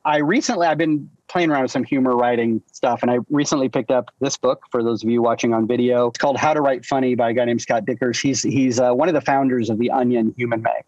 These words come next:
humor magazine. And in, and in the chapter titled How to Get Laughs, which is kind of a funny title in and of itself,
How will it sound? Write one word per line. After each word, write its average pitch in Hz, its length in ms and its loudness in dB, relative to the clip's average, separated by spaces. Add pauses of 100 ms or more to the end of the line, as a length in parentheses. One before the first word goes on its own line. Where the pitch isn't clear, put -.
(140)
humor 127 240 2
magazine. 110 520 -2 (600)
And 165 160 2
in, 160 320 2
and 156 180 2
in 156 100 2
the 147 100 2
chapter 190 540 0
titled 147 360 0
How 147 180 0
to 135 100 -4
Get 127 320 -2
Laughs, - 640 -4
which 120 260 -6
is 113 280 -6
kind 120 100 -2
of 113 60 -4
a 113 60 0
funny 113 240 -2
title 113 320 0
in 117 140 2
and 113 100 0
of 110 80 -2
itself, 113 460 -2